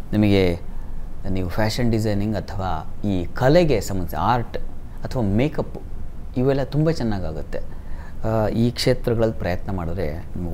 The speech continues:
ಒಳ್ಳೆ, ಒಳ್ಳೆ ಹಣ ಸಂಪಾದನೆಗೆ ಅವಕಾಶ ಚೆನ್ನಾಗಿದೆ. ಹೀಗಾಗಿ ಪ್ರಯತ್ನ ಮಾಡಿ.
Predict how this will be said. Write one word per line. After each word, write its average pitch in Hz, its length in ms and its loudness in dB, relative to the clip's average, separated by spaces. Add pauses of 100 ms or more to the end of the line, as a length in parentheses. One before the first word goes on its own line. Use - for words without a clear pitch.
ಒಳ್ಳೆ, 110 220 4 (160)
ಒಳ್ಳೆ 98 180 2 (440)
ಹಣ 107 100 2 (100)
ಸಂಪಾದನೆಗೆ 98 540 0
ಅವಕಾಶ 95 280 -4 (180)
ಚೆನ್ನಾಗಿದೆ. 87 420 -2 (460)
ಹೀಗಾಗಿ 85 260 -2 (100)
ಪ್ರಯತ್ನ 78 280 -2 (120)
ಮಾಡಿ. 78 200 -2